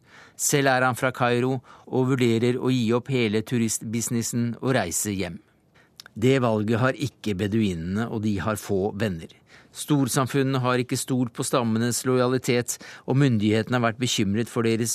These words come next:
uregjerlighet i årtier. Beduiner avtjener ikke verneplikt i dag. Noen skal ha samarbeidet med israelske myndigheter, flere er beryktet som storsmuglere av våpen, narkotika og ikke minst mennesker.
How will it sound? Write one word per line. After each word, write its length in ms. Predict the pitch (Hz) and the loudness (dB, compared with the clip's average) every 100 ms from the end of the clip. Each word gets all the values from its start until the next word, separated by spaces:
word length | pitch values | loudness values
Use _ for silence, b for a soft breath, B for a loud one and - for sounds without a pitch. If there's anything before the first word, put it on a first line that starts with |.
| - | -2
uregjerlighet 1040 | 131 117 123 120 101 101 107 104 117 113 | 0 4 4 4 2 2 2 2 0 0
i 60 | 117 | 0
årtier. 600 | 120 - 107 87 73 - - B - | 0 -2 -4 -4 -8 -16 -20 B -8
Beduiner 560 | 110 113 110 98 117 | -2 2 2 2 -2
avtjener 640 | - 107 110 - 110 113 120 | -2 -2 -2 -4 -2 0 -2
ikke 220 | - 107 | -4 -2
verneplikt 640 | 98 87 78 98 82 _ 101 | -2 -2 -6 -10 -12 _ -6
i 80 | 92 | -4
dag. 180 | 73 - - B B B - | -6 -10 -20 B B B -4
Noen 200 | 127 113 | -2 -2
skal 200 | - 110 | -2 -2
ha 60 | 113 | 0
samarbeidet 640 | - 110 101 92 101 104 101 | 0 0 0 0 0 0 -2
med 160 | 107 101 | -2 -4
israelske 580 | - 107 101 92 - 104 | -2 -2 -2 -4 -4 -2
myndigheter, 640 | 107 101 101 101 113 104 B B B | 0 0 0 0 -2 -4 B B B
flere 400 | - 113 107 117 | -2 2 2 2
er 160 | 107 107 | 0 -2
beryktet 600 | 113 104 - - 113 - | 0 -2 -4 -6 -6 -6
som 320 | - - 104 | -10 -6 -4
storsmuglere 1000 | 107 - 131 110 104 - 104 98 107 107 - | -4 -4 -2 -2 -4 -2 -2 0 -2 -2 -2
av 160 | 104 | 0
våpen, 460 | 110 110 - 120 107 | 0 0 0 -4 -4
narkotika 840 | 107 117 - 110 98 - 104 113 107 | -4 -4 -2 -4 -4 -6 -4 -2 -2
og 100 | 104 | -2
ikke 160 | 117 | -2
minst 320 | 101 98 - - | -2 -4 -6 -4
mennesker. 640 | 104 98 - - 73 | -2 -2 -2 -6 -6